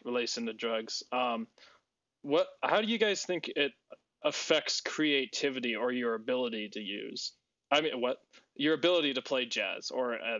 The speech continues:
just any type of music? Because I know, uh, one of my friends was just saying,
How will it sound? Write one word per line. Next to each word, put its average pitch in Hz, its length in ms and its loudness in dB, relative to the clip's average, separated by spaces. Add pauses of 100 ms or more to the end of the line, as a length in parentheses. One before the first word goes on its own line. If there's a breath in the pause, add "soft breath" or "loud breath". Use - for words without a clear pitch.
just - 260 -6
any 127 220 -2
type 113 260 -4
of 104 60 -8
music? 101 460 -8
Because 135 260 -2
I 151 100 2
know, 175 360 2 (680 loud breath)
uh, 131 180 2
one 131 280 0
of 185 100 0
my 135 160 2
friends 123 340 -4
was 120 140 -4
just - 260 -4
saying, 110 380 -6